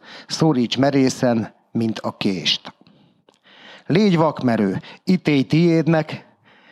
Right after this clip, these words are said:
mint holtak lenn az éjszakát, vállat segítse gyenge vállam,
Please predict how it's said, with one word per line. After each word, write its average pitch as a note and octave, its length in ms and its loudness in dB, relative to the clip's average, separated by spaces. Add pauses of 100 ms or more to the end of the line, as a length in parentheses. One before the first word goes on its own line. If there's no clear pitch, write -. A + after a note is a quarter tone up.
(400)
mint B2+ 220 0
holtak E3+ 480 0
lenn C#3+ 260 2
az A2+ 120 0
éjszakát, C#3+ 840 0 (720)
vállat D3+ 520 0
segítse C#3 560 0
gyenge B2+ 360 0
vállam, C#3 560 2